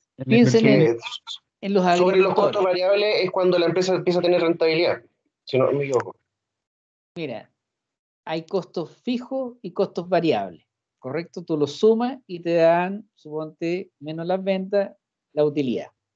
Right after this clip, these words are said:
Speaker 2: ¿ok? Pero yo le estoy hablando del costo marginal. Los agricultores, acuérdense que cuando vino la revolución agrícola, ¿cierto? Ellos aprendieron a través del arado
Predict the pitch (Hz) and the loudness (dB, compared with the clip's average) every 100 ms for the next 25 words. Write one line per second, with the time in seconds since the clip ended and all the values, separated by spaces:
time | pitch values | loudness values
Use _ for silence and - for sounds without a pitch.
0 | _ _ _ _ - 131 170 240 269 _ | _ _ _ _ -20 -6 -2 -2 -4 _
1 | _ _ _ _ _ _ 165 180 220 240 | _ _ _ _ _ _ -2 2 4 4
2 | 233 220 214 196 196 214 208 196 190 180 | 6 4 4 2 2 0 2 2 -2 -12
3 | - 175 160 - 135 127 95 - _ _ | -8 -8 -8 -8 -10 -8 -10 -12 _ _
4 | _ _ _ _ _ _ _ _ _ _ | _ _ _ _ _ _ _ _ _ _
5 | - 170 185 175 - 170 180 175 165 156 | -6 0 0 0 -2 2 2 0 -2 -2
6 | - 233 139 202 233 _ _ - - _ | 2 4 4 0 -4 _ _ -20 -20 _
7 | 117 135 139 156 127 120 107 123 156 185 | -6 -2 -2 -2 -4 -2 -2 0 2 2
8 | 185 185 180 165 170 180 175 170 151 151 | 2 4 4 2 0 -2 -2 0 0 2
9 | 151 160 208 _ _ _ 127 127 127 143 | 2 0 -2 _ _ _ -4 2 4 6
10 | 143 151 165 160 147 147 160 196 - _ | 6 4 2 4 6 6 2 -4 -16 _
11 | _ _ - 120 123 131 151 160 170 151 | _ _ -6 -2 0 2 4 6 6 6
12 | 135 143 190 | 2 -4 -10